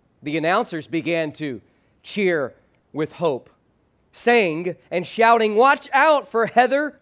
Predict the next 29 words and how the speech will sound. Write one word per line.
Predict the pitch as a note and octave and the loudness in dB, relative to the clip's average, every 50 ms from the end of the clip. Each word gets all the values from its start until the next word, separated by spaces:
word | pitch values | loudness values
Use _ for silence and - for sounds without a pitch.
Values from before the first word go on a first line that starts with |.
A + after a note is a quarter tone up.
| F3 | -10
Doridan." | D#3 G#3 A#3 G#3 F#3 D#3+ D3+ B2 C3 A#2 F#2 E2 _ _ _ _ _ _ _ _ _ _ _ _ _ _ _ _ _ _ _ _ _ _ _ _ _ _ _ _ _ | -2 2 2 2 2 2 0 -2 -6 -10 -12 -14 _ _ _ _ _ _ _ _ _ _ _ _ _ _ _ _ _ _ _ _ _ _ _ _ _ _ _ _ _
And | A2 G2 | -20 -10
during | A#2+ C#3+ D#3+ D#3+ D3+ | -6 -4 -4 -4 -6
the | C#3 C#3 | -8 -10
final | - _ E3+ D#3+ E3 E3+ D3+ C3 | -8 _ -6 -6 -4 -6 -8 -8
fifty | - - F3+ E3 _ - C3+ | -8 -10 -12 -12 _ -14 -12
meters, | A#2+ C3 D3+ F3 D3 B2+ A2+ G#2+ - - - - _ _ _ _ _ _ _ _ _ _ _ _ _ _ _ _ _ _ _ _ _ _ _ _ _ _ _ _ _ | -10 -8 -10 -8 -10 -10 -14 -14 -18 -20 -20 -20 _ _ _ _ _ _ _ _ _ _ _ _ _ _ _ _ _ _ _ _ _ _ _ _ _ _ _ _ _
Heather | - F3+ F3 F3+ E3 | -4 -2 -2 -2 -2
recalls | D3 C#3 - - F3+ F#3 F3+ E3+ D#3 D3 B2+ | -4 -6 -6 -4 -2 0 0 0 0 -2 -4
that | D3 C#3+ - | -6 -8 -8
she | - - G3 G3+ E3+ | -12 -12 -10 -8 -6
hit | F#3+ G3 | -6 -6
a | D#3 B2+ | -6 -8
gear | G#2+ G2+ D3 F3 F3+ E3 D3+ C3+ | -8 -8 -6 -6 -4 -4 -4 -6
that | C#3 C3+ | -8 -10
she | - - E3 E3+ | -10 -12 -12 -10
did | C#3 C#3 B2+ | -10 -8 -6
not | C#3+ D3+ D3 C#3+ | -4 -6 -4 -6
know | C#3+ D3 D3+ | -8 -8 -8
she | - - D3+ B2 A#2+ | -10 -14 -14 -12 -8
had. | C3+ C3 B2+ A#2 A2+ G2+ G2 _ _ _ _ _ _ _ _ _ _ _ _ | -8 -6 -6 -8 -8 -12 -14 _ _ _ _ _ _ _ _ _ _ _ _
And | B2 A2+ | -20 -18
she, | - - F#3 F#3 F3 | -12 -8 -4 -2 -2
in | E3+ D#3 | -2 -4
fact, | - - G3 F#3+ F#3 F#3 - | -4 -2 -2 -2 -2 -2 0
did | F3 G#3+ A#3 F#3 | 0 0 0 0
bridge | D3+ F#3 F#3 D#3 A#2 A#2 | -2 -4 -4 -4 -4 -4
that | D#3 D#3+ D3 B2+ G#2+ | -4 -4 -4 -4 -6
gap | D3 D3 C#3 C3 - _ | -6 -4 -4 -6 -8 _